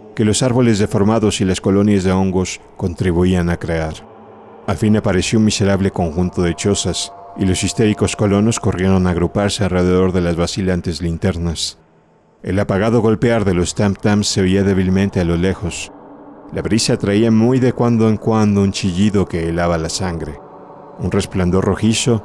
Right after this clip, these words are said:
parecía filtrarse por entre el follaje pálido, más allá de las interminables avenidas de la noche selvática. A pesar de su repugnancia a quedarse nuevamente solos, todos los habitantes del lugar se negaron a avanzar un solo paso hacia la escena del culto maldito.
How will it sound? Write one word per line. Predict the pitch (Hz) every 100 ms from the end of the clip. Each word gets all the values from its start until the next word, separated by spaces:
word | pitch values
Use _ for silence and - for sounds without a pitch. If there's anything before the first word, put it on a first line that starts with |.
| -
parecía | 92 87 - 104
filtrarse | 95 92 98 101 98 -
por | - 92
entre | 87 80 85
el |
follaje | 80 92 85 87 -
pálido, | - 87 85 80 76 - -
más | 120 113
allá | 123 120
de | 127
las | 117 -
interminables | 101 98 98 104 117 113 -
avenidas | 101 95 104 113 98
de | 95
la | 87
noche | 92 98 -
selvática. | - 87 82 87 87 - 76 - - - - - -
A | -
pesar | - 131 117
de | 123
su | 110
repugnancia | 101 - 87 101 110 110
a |
quedarse | 104 98 101 107
nuevamente | 98 101 95 92 98
solos, | - 95 87 - - - -
todos | 143
los | 151 127
habitantes | 117 98 120 113 107 85
del | 87
lugar | 85 98
se | 95 101
negaron | 92 92 95 90
a |
avanzar | 87 87 - 104
un | 95
solo | - 98 92
paso | 104 95 92
hacia | - 92
la | 87
escena | 85 104 98
del | 90 87
culto | - 101 98 90
maldito. | 87 85 85 90